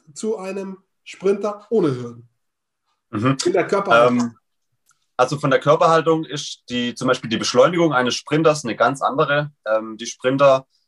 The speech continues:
Speaker 2: machen an, in der Beschleunigung extrem, sagen wir mal, große Schritte und haben den Kopf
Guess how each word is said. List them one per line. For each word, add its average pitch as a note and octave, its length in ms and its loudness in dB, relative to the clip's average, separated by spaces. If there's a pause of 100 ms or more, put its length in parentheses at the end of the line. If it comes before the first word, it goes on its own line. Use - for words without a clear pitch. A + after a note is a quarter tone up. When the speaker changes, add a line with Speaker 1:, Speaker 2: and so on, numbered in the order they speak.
Speaker 2:
machen B2 680 -4 (640)
an, A#2+ 220 -2
in G#2+ 120 -8
der F#2+ 100 2
Beschleunigung C3+ 640 0
extrem, C3 760 0
sagen A2+ 240 0
wir A2 40 0
mal, G#2+ 180 2
große D3 440 0
Schritte E3 540 0
und B2 160 -4
haben A#2+ 240 2
den A#2+ 180 -8
Kopf - 280 -6